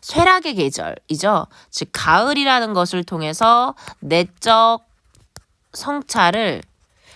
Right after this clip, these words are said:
가능하게 하는 시간이라는 거 이것도 기억하시면 됩니다. 자, 그러면 첫 번째 연애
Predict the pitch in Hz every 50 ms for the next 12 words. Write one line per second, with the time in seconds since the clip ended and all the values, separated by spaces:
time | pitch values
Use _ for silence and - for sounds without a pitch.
0 | _ _ - - - 160 165 190 240 285 294 285 269 240 202 208 185 170 156 151
1 | 156 175 202 226 - - 277 254 262 262 240 208 185 175 160 156 147 147 147 156
2 | 180 196 208 214 220 233 - _ _ _ - 175 175 170 170 170 - 214 196 185
3 | - 180 175 175 - 185 180 175 - 180 190 202 214 214 220 220 226 226 _ _
4 | _ _ - 160 143 143 139 - 151 160 160 151 139 - - _ _ _ _ _
5 | _ _ _ _ - - 180 175 - 190 196 202 196 175 160 165 175 190 190 165
6 | 147 151 - - - - - _ _ _ - - - - - 294 - - - 330
7 | 320 294 - - 277 262 240 175 143 156 156 156 156 156 165 180 185 170 147 147